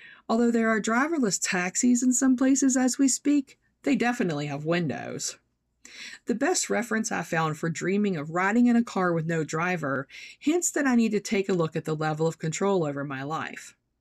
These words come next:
At first blush, this sounds like, "You should take control of your life."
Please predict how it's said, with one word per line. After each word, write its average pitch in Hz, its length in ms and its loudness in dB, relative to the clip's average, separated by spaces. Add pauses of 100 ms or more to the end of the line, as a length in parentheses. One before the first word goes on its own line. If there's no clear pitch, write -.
(1040)
At 285 160 -2
first 381 360 0
blush, 214 300 0
this 208 260 0
sounds 185 320 0
like, 165 280 -2 (280)
"You 233 220 4
should 226 160 2
take 180 220 0
control 175 320 2
of 147 80 -2
your 151 160 -2
life." 170 480 -2